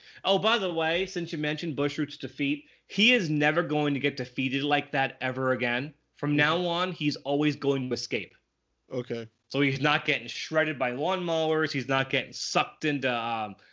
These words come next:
Speaker 1: wood chippers. He's not getting frozen into a frozen vegetable. From now on,
Speaker 2: Mm-hmm.
Speaker 1: Bushroot's gonna be allowed to escape. So Bu-, the Bushroot's, the whole character arc with him is gonna change
Speaker 2: Okay.
Speaker 1: from this moment on.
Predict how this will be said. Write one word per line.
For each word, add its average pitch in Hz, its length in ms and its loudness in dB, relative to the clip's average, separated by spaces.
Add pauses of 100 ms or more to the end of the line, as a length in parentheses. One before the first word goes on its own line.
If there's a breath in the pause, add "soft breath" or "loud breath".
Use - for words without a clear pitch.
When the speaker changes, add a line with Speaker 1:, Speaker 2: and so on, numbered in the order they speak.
(200 soft breath)
Speaker 1:
wood 165 200 2
chippers. 175 680 2
He's 131 140 -4
not 143 200 2
getting 123 220 -6
frozen 147 460 -2
into 131 240 -2
a 117 80 -4
frozen 143 400 0
vegetable. 147 560 0
From 147 180 -4
now 165 240 2
on, 127 380 0 (400 soft breath)
Speaker 2:
Mm-hmm. 151 60 -2
Speaker 1:
Bushroot's 151 340 0
gonna 147 160 0
be 131 80 0
allowed 127 320 2
to 110 100 -4
escape. - 500 -6
So 131 180 -2
Bu-, 139 240 -8
the 123 260 -6 (240)
Bushroot's, 180 540 4
the 139 200 -2
whole 170 540 2 (260)
character 151 420 2
arc 113 280 -2
with 117 140 -10
him 104 240 -8 (300 soft breath)
is 123 120 -4
gonna 117 180 -2
change 98 540 -6 (400)
Speaker 2:
Okay. 117 400 -6 (140)
Speaker 1:
from 135 160 -2
this 139 180 0
moment 120 320 0
on. 101 260 -4